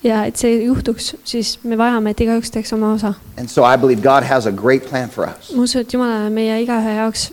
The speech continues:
Speaker 1: vägev plaan.
Speaker 2: And I believe we can affect thousands of people.
Speaker 1: Ja ma usun, et me saame mõjutada tuhandeid
Speaker 2: As the
Speaker 1: inimesi.
Speaker 2: years go on, thousands of people will come to know Jesus Christ because of this church.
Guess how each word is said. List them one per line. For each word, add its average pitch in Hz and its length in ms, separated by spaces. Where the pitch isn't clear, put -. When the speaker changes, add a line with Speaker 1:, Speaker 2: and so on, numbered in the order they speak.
Speaker 1:
vägev 226 360
plaan. 233 300
Speaker 2:
And - 100
I 123 100
believe 123 220
we 131 80
can 127 140
affect - 420
thousands 110 420
of 107 80
people. - 280
Speaker 1:
Ja 240 180
ma 240 200
usun, 240 160
et 233 40
me 233 120
saame 233 180
mõjutada 226 560
tuhandeid 226 360
Speaker 2:
As 220 60
the 214 80
Speaker 1:
inimesi. 101 200
Speaker 2:
years 131 240
go 143 180
on, 107 220
thousands 113 420
of 110 80
people 98 280
will 92 120
come 90 300
to 104 60
know 92 180
Jesus 90 300
Christ 85 380
because 90 320
of 82 100
this 85 180
church. - 340